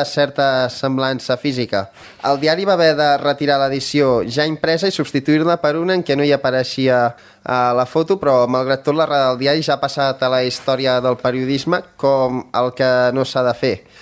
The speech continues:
I, si us sembla, ja per anar acabant, un últim cas que el va portar a terme el diari El Mundo, que va ser sobre l'exalcalde de Barcelona, Xavier Trias, i és que tres dies abans del nou N, el diari va publicar que Xavier Trias tenia comptes al banc suís U B S.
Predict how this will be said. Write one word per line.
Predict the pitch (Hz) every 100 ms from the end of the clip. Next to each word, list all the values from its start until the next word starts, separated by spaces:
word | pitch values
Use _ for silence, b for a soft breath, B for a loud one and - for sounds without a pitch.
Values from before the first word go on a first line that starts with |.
| B -
I, | 139
si | 135
us | 139
sembla, | 151 165 190
ja | 156 165
per | 165 147
anar | 139 135 131
acabant, | 135 131 156 202 -
un | 147
últim | 147 139 143 127
cas | 135 147 -
que | -
el | 139 131 123 113 - - 123 123
va | 131 127 123 120
portar | 131 117 135
a |
terme | 135 127
el | 123
diari | 131 127 120 120 117 85
El | 117
Mundo, | 120 143 165 - - -
que | 131
va | 131
ser | 139 131
sobre | 139 127 123 117
l'exalcalde | 127 120 127 139 135
de |
Barcelona, | 131 - 131 135 165 180
Xavier | - 123 131 131
Trias, | 160 151 - - B B
i | 131 143
és | -
que | 143 135 -
tres | 165
dies | 170 180
abans | 165 160 156
del | 143
nou | 143 160
N, | 180
el | 185 165 135
diari | 156 170 196
va | 165 151
publicar | 165 160 151 160 175 B B B _
que | 143 139 131 127 117
Xavier | - 135 165
Trias | 165 170 185 -
tenia | - 147 170
comptes | 165 160 196 190
al | 156 139
banc | 143 143
suís | 135 - 160 175 -
U | 139
B | 131 127
S. | - 104